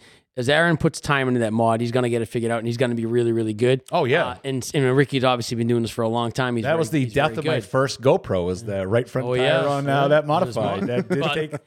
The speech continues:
Speaker 2: it was a
Speaker 1: I,
Speaker 2: great shot, though.
Speaker 1: I think by the end of the year, I mean, Ricky just is honing that thing in. So I think if, uh, uh, hope, I, I would love to see Aaron bring it back and try to give Ricky a run, but I don't think he will. I think he's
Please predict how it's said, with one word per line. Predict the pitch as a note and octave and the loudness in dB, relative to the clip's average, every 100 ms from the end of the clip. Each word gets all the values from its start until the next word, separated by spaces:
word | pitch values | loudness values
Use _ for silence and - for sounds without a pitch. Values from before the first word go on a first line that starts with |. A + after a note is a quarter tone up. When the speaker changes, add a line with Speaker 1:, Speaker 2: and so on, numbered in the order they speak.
| C3 | -12
Speaker 2:
it | - | -6
was | E3+ | -4
a | E3 | -2
Speaker 1:
I, | |
Speaker 2:
great | E3+ F#3 | 0 -2
shot, | - F3+ G3 - | 0 2 2 0
though. | A2 G#2 | 0 0
Speaker 1:
I | B2 C#3+ | -2 -4
think | E3 D#3 | -2 0
by | D3+ C#3+ | 2 2
the | C#3 | 4
end | C#3 | 4
of | C3 | 4
the | B2+ | 4
year, | C3 C3+ C3+ C3 A#2+ | 4 4 4 2 2
I | |
mean, | A#2+ A#2+ A#2 | 0 2 2
Ricky | B2 A#2+ B2+ B2 | 2 0 -2 -2
just | A#2 A2 | -2 -2
is | B2 G#2+ G2+ | -4 -6 -8
honing | - C3 C3+ C3 | -6 0 2 2
that | B2 A#2+ | 0 -4
thing | B2+ A#2+ | -4 -2
in. | B2 B2 | 0 -2
So | A#2+ | -2
I | A#2 B2 | 0 0
think | C#3 B2+ | 0 -4
if, | B2+ A#2 B2 | -4 -6 -4
uh, | A2+ - | -6 -4
uh, | B2+ | -4
hope, | - C#3 F3+ - | 0 2 2 -2
I, | C#3 D#3+ G3 - - | 0 2 0 -4 -6
I | B2 | -2
would | D3+ B2 | -2 0
love | B2+ C3 | 0 0
to | B2+ | -4
see | - B2 A2 _ _ _ - | -2 -2 -2 _ _ _ -8
Aaron | B2 A#2+ A2+ | -6 -4 -4
bring | A#2+ | -2
it | A#2 | -2
back | B2 A#2 A#2 | -2 -2 -2
and | F#2+ | -2
try | A#2 | -2
to | A2 | 0
give | A2+ G#2+ | 0 -2
Ricky | - | -2
a | A2 | -2
run, | A2+ | -2
but | - | 0
I | D3 | 0
don't | D3+ | 0
think | A#2+ - | -4 -4
he | |
will. | A#2+ | 0
I | B2 | 0
think | C3 A#2+ | 0 -4
he's | B2+ - | -8 -10